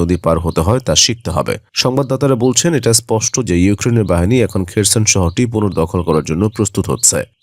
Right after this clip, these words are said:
দুদিন আগেই ইউক্রেনের প্রেসিডেন্ট ভলোদিমির জেলেনস্কি বলেছিলেন যে তার সেনাবাহিনী এক পা দুই পা করে অধিকৃত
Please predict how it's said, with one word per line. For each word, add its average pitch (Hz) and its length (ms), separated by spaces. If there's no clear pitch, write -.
দুদিন 127 300
আগেই 117 300
ইউক্রেনের 120 400
প্রেসিডেন্ট 120 380
ভলোদিমির 104 440
জেলেনস্কি 101 460
বলেছিলেন 110 420
যে 76 140
তার 92 220
সেনাবাহিনী 117 480
এক 127 80
পা 95 200
দুই 87 220
পা 90 140
করে 90 240
অধিকৃত 101 400